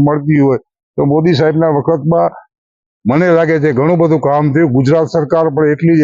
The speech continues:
એક્ટિવ છે ગામડાઓને ડેવલપ કરવા માટે. જેટલી વાતો કરશો એટલી ઓછી છે. કચ્છને તો પાણીની તકલીફ વર્ષોથી હતી કે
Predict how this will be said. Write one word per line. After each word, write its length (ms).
એક્ટિવ 280
છે 100
ગામડાઓને 640
ડેવલપ 440
કરવા 320
માટે. 240
જેટલી 480
વાતો 260
કરશો 320
એટલી 280
ઓછી 220
છે. 140
કચ્છને 400
તો 60
પાણીની 440
તકલીફ 360
વર્ષોથી 720
હતી 220
કે 80